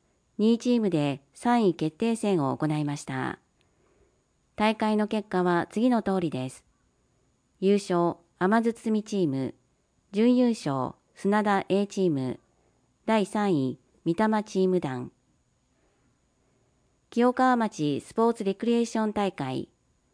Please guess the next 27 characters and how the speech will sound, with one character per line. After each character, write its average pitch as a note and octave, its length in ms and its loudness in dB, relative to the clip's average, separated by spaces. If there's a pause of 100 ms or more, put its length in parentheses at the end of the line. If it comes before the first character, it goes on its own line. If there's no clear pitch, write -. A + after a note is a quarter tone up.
(800)
十 A3+ 140 6
一 B3 200 4
月 B3 180 0
三 F#3+ 160 2
日 F#3 160 -2
に F3 320 2 (160)
清 A#3+ 220 0
川 F#3 240 2
総 G#3+ 200 0
合 A3+ 200 0
グ A3+ 100 0
ラ A3+ 160 0
ウ G3+ 40 0
ン - 20 -2
ド E3+ 120 -2
で C3+ 300 -4 (220)
上 A#3+ 220 4
記 G3 120 -12
大 G3+ 200 -2
会 G3+ 260 -2
を F#3 80 -2
開 F3+ 180 0
催 F3 200 0
し D#3 120 -4
ま D#3 100 0
し - 80 -10
た。 B2+ 300 -6